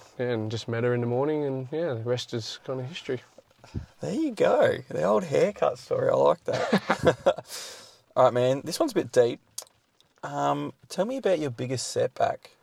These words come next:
Speaker 1: Oh. See, it comes back to that thing, though. Like,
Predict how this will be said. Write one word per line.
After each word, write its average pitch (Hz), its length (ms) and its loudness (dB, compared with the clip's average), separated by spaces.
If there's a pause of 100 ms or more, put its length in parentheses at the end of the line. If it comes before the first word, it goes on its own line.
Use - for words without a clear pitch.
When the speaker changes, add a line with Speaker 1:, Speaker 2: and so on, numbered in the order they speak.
(1700)
Speaker 1:
Oh. 131 440 -6 (1300)
See, - 160 -6
it 127 100 -6
comes 165 220 -4
back 131 160 2
to - 100 -8
that 98 140 -6
thing, 135 260 -4
though. 104 200 -2
Like, 104 280 -4